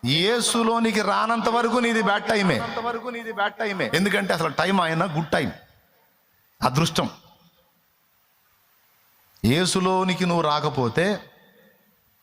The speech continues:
నీ కాలము వ్యర్థకాలము, నష్టకాలము, ఇక ఇతరత్ర ఏమన్నా అనుకో.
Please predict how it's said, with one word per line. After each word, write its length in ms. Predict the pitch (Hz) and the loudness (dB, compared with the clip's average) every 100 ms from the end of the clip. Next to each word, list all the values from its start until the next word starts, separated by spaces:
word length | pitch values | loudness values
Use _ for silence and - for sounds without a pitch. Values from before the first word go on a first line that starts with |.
| _ _ _ _ _ _ _ _ _ - | _ _ _ _ _ _ _ _ _ 0
నీ 160 | 120 135 | 2 2
కాలము 560 | 131 139 147 165 226 320 - - - _ _ _ _ _ _ _ _ _ _ _ _ _ _ _ _ _ _ _ _ - - | 2 2 2 0 0 -2 -12 -20 -20 _ _ _ _ _ _ _ _ _ _ _ _ _ _ _ _ _ _ _ _ -18 -2
వ్యర్థకాలము, 1000 | 110 131 123 151 156 156 160 170 208 220 110 | 0 2 0 0 2 0 2 0 0 -2 -2
నష్టకాలము, 960 | 117 - 151 156 156 160 170 202 226 - - - - - - _ _ _ 117 | -2 0 -2 0 0 2 2 2 0 -4 -16 -20 -20 -20 -20 _ _ _ 0
ఇక 80 | 113 | 0
ఇతరత్ర 500 | 117 143 143 147 139 | 2 0 0 0 0
ఏమన్నా 460 | 123 123 123 117 | 2 2 2 2
అనుకో. 340 | 101 98 - | 2 0 -2